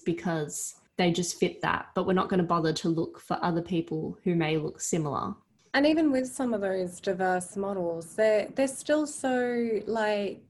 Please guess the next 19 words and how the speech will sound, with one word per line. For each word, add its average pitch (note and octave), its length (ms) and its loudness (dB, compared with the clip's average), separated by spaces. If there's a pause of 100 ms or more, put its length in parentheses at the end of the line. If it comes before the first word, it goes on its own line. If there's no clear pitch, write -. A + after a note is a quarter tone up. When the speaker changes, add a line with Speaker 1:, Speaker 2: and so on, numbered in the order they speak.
(100)
Speaker 2:
exceptional C4 720 0
in F3 80 0
a F3 40 0
way. E3 300 0
Like, F3+ 320 -2
they're, A#3 240 0 (380)
they're C4+ 120 6
so D4 300 2
tall, C4 920 2
um, G3 520 0
or, G3 420 6
or A3+ 180 2
their B3 140 2
figure C4+ 420 2
is B3+ 120 2
still C4 400 0
so, A3+ 340 2
like, A3 540 2
beautifully G#3+ 680 4